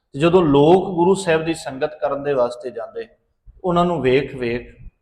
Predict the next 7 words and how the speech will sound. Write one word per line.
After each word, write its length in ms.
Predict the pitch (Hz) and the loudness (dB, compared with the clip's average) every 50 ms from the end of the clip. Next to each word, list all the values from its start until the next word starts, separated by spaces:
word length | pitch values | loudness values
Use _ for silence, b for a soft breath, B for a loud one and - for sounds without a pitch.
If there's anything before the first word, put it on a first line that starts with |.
| _ _ _ _ _ _ _ | _ _ _ _ _ _ _
ਇੱਕ 100 | _ 143 | _ -14
ਬਾਲੜੀ 520 | 127 120 120 117 117 117 127 127 135 135 | -8 -2 0 0 2 2 0 0 -2 -2
ਉਮਰ 300 | 135 131 139 123 117 120 | -4 -4 -8 -6 -8 -8
ਦਾ 160 | 117 117 120 117 | -6 -6 -8 -8
ਬੱਚਾ 360 | 113 113 104 - - 117 110 - - - - _ _ _ _ _ _ _ _ _ _ _ _ _ _ _ _ _ _ _ _ _ _ _ _ _ _ _ _ _ _ _ - | -8 -10 -12 -8 -8 -8 -8 -8 -14 -18 -20 _ _ _ _ _ _ _ _ _ _ _ _ _ _ _ _ _ _ _ _ _ _ _ _ _ _ _ _ _ _ _ -20
ਸਤਿਗੁਰੂ 480 | - - 147 143 139 147 151 151 151 156 | -8 -6 -6 -4 -4 -6 -6 -6 -6 -6
ਨੂੰ 500 | 151 147 147 147 - - _ - _ | -6 -8 -10 -10 -14 -18 _ -20 _